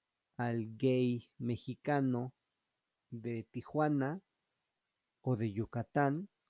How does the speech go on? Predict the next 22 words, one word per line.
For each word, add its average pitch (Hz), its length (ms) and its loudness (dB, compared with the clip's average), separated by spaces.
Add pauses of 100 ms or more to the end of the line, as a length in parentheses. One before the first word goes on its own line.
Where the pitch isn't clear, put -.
(200)
o 117 140 -2
de 104 120 -8
Ciudad 110 320 -4
de 110 80 -4
México. - 500 -6 (3500)
Podrán 131 400 0
compartir 156 680 0
la 151 100 2
misma 135 300 2
orientación 127 540 -2
sexual, 131 580 0
pero 120 240 2
no 123 160 0
los 131 260 0
usos, 139 380 -2
costumbres 131 840 -4 (540)
y 151 120 2
sobre 127 360 4
todo 143 580 4 (1300)
los 147 220 6
pensamientos 139 1000 2
tradicionales 127 1600 0